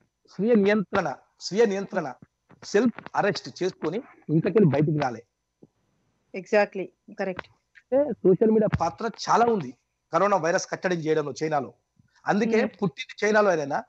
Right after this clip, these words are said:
Speaker 2: మ్మ్.
Speaker 1: కట్టడి కూడా చైనాలో ఎక్కడైంది, ప్రపంచవ్యాప్తంగా స్ప్రెడ్ అయింది, వ్యాప్తి చెందుతుంది. కానీ చైనాలో
Speaker 2: అవును.
Speaker 1: మాత్రం అంతరించిపోతుంది.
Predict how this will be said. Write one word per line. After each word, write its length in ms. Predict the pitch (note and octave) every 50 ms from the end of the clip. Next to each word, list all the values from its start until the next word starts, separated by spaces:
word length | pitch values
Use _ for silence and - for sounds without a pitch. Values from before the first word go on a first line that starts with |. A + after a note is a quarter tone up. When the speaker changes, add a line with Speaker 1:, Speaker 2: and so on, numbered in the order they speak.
| _ _ _ _ _ _ _ _ _ _ _ -
Speaker 2:
మ్మ్. 100 | G#3+ G#3+
Speaker 1:
కట్టడి 260 | F3 - - A#3 B3+
కూడా 60 | C4
చైనాలో 340 | C4+ - - - - G#3+ A3
ఎక్కడైంది, 420 | F3+ G3+ F#3 D#3+ D3 C#3+ F#3+ B3+ - _ _ _ _ -
ప్రపంచవ్యాప్తంగా 600 | G3+ G3+ C#4+ C4 A#3 C4 B3 B3+ - C#4 B3 B3
స్ప్రెడ్ 220 | - - G#3+ F3+
అయింది, 140 | F3 E3 D3
వ్యాప్తి 280 | D#3 F#3 F#3 - - F3+
చెందుతుంది. 380 | E3 C#3 - C3 A2+ G#2 A2 - _ _ _ _ _ _ _ _ -
కానీ 220 | C#4 B3 - - A3+
చైనాలో 200 | B3+ C#4 C#4 C4
Speaker 2:
అవును. 200 | - - - C#4+
Speaker 1:
మాత్రం 200 | C4+ C4 - - _ _ _ _ _ - A3+
అంతరించిపోతుంది. 720 | A3+ G#3+ C4 C4 A3 E3 - F#3 D#3 - C3 A2 A2+